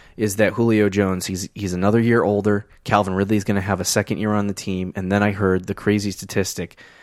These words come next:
that Dirk, like, Dirk Cutter could, honest to God, target a hundred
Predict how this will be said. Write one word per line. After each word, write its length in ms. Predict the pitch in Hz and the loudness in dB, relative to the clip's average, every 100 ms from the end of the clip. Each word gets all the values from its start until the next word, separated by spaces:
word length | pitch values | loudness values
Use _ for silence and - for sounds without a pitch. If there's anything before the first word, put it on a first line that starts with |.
| - _ | -20 _
that 180 | 104 92 | -4 0
Dirk, 300 | 113 110 - _ _ - | 2 0 -2 _ _ 0
like, 320 | 120 95 101 | 2 2 4
Dirk 340 | 123 135 - | 4 4 0
Cutter 320 | - 127 98 90 | 4 4 4 0
could, 180 | - - 98 | -2 -2 0
honest 340 | 101 120 - | 2 2 -2
to 60 | 123 | 2
God, 380 | 117 101 87 87 - - | 4 4 2 -4 -8 -8
target 420 | - 117 104 107 | 2 2 4 0
a 40 | 98 | -2
hundred 440 | - 123 135 156 | -2 2 4 4